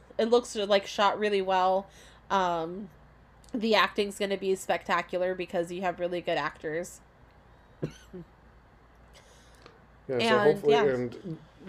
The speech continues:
Speaker 2: I mean, Marvel has, has been churning out some really good content, and, uh, so we'll see, like, the, I'm expecting the writing to be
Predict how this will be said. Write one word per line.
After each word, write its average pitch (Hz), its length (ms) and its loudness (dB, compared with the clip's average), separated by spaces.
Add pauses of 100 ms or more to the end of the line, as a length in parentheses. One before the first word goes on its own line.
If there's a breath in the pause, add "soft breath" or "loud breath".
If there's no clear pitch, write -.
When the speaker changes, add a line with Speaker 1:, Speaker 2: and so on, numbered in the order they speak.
(680)
Speaker 2:
I 175 40 -2
mean, 156 180 2
Marvel 160 380 6
has, 139 320 4 (560 loud breath)
has 143 140 0
been 135 120 -4
churning 131 320 0
out 123 80 -2
some 135 160 -8
really 117 160 -4
good 113 180 -4
content, 110 680 -4
and, 107 280 -4 (180)
uh, 90 300 -4 (680 soft breath)
so 117 360 -2 (300)
we'll 123 160 -2
see, 117 560 -4 (120)
like, 104 300 -8 (680)
the, 135 200 0
I'm 120 140 -2
expecting 120 400 -4
the 104 80 -4
writing 107 360 -4
to 117 80 -8
be 110 320 -6